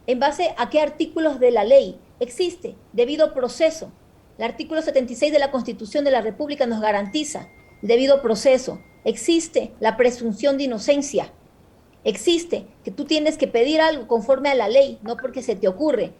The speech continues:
Mañana vamos a exhortar que todos vamos a comer cachitos, pues de una vez entonces. Si vamos a hacerlo de esa forma antojadiza, seamos serios, hay que actuar con pulcritud y apegados a la ley, no al show. Somos la,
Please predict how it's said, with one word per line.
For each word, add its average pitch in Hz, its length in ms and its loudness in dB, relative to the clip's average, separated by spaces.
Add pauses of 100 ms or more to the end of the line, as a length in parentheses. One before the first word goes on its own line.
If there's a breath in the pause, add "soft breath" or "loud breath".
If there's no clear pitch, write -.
Mañana 262 240 0
vamos 277 260 0
a 269 60 2
exhortar 254 440 -2
que 247 100 0
todos 262 200 4
vamos 254 240 -6
a 247 80 -6
comer 247 220 -2
cachitos, 269 460 -2
pues 233 180 -4
de 240 80 -4
una 240 160 -2
vez 214 140 -2
entonces. 190 580 -8 (460)
Si 233 120 -4
vamos 247 280 2
a 240 40 0
hacerlo 233 260 4
de 233 60 8
esa 233 160 0
forma 240 240 0
antojadiza, 226 680 0 (180 soft breath)
seamos 269 420 0 (100)
serios, 294 720 4
hay 208 100 -2
que 247 80 0
actuar 262 220 0
con 269 180 2
pulcritud 240 600 0
y 240 80 2
apegados 240 480 4
a 220 80 2
la 196 160 2
ley, 247 420 2
no 240 240 -4
al 202 160 0
show. 262 240 4
Somos 269 260 0
la, 262 220 -2